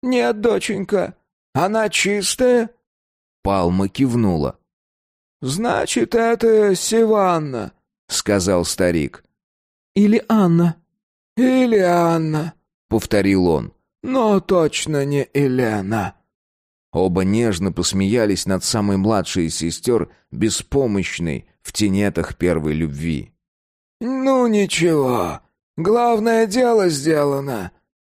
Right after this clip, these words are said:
сказал старик и продолжил посасывать трубку. Со смерти Бартоломеуса он не мог сердиться на Палму. Любил и жалел свою девочку и заботился о ней, как о фарфоровой.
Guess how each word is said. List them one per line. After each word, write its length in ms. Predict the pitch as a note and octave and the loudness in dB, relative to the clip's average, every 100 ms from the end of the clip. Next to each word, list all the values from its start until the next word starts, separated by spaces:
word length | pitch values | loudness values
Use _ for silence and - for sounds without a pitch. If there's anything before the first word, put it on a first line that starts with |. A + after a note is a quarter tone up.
| - | -8
сказал 600 | - - F2 F2 G#2 F2+ | -4 -2 -2 0 0 0
старик 540 | - E2+ F2+ B2+ - | -2 0 2 0 0
и 60 | F#2+ | -2
продолжил 640 | D2 D#2+ C#3 D3 G#2+ G2+ | -2 0 0 0 0 0
посасывать 680 | D2+ D2 F#2 F2+ D#2+ D#2 D2+ | 0 -2 0 -2 -2 -4 -4
трубку. 540 | F#2 F#2 - - - _ _ _ _ _ | -2 -2 -4 -12 -14 _ _ _ _ _
Со 240 | - A2+ | -4 -2
смерти 520 | A2+ - C#3 D3 A2+ G#2+ | -2 -2 -2 -2 -2 -2
Бартоломеуса 920 | F2+ G2 G2 G2 A2+ B2+ F#2 - F2+ | -2 -2 0 0 0 0 -2 0 0
он 200 | F2 F2 | 0 0
не 100 | F#2+ | -2
мог 260 | G#2 A2 | -2 -2
сердиться 560 | - F#2 D#2+ F2 E2+ E2+ | -2 -2 -2 -4 -4 -4
на 160 | D#2 C#2 | -4 -4
Палму. 540 | - F2+ D2+ A#1+ G1+ _ _ _ _ - | -2 0 -2 -6 -12 _ _ _ _ -4
Любил 600 | A2 G#2+ A2 D3 - - _ | -2 0 0 0 -2 -8 _
и 80 | - | -4
жалел 360 | F#2+ B2+ E3+ E3+ | -2 0 0 -2
свою 320 | - G2 G2+ | -2 0 0
девочку 480 | F#2+ C3+ G#2+ - G2+ | 2 0 0 -2 -2
и 40 | |
заботился 640 | F2 F#2+ G#2+ C#3 F2+ - D#2+ | 0 0 0 -2 -2 -2 -2
о 60 | |
ней, 220 | D#2+ G#2 | -2 -4
как 240 | E2+ E2 D2+ | -2 -4 -4
о 60 | |
фарфоровой. 720 | D2+ D#2 - F#2+ E2+ A1+ G1+ | -4 -6 -4 -2 -2 -2 -8